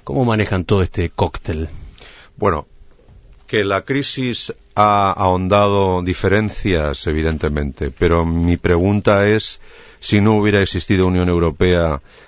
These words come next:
Speaker 2: ¿las cosas hubieran sido diferentes? Pues no lo creo. Probablemente se hubiera abandonado a su suerte aquellos países los cuales,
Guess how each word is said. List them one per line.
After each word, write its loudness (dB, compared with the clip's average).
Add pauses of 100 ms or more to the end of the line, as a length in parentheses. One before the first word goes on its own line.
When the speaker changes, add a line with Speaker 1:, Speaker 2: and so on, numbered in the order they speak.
Speaker 2:
¿las 0
cosas 0
hubieran 0
sido 0
diferentes? -2
Pues -4
no -2
lo -2
creo. -6
Probablemente 0
se -2
hubiera 2
abandonado 0
a -2
su -8
suerte -2 (500)
aquellos 0
países -2
los -8
cuales, 0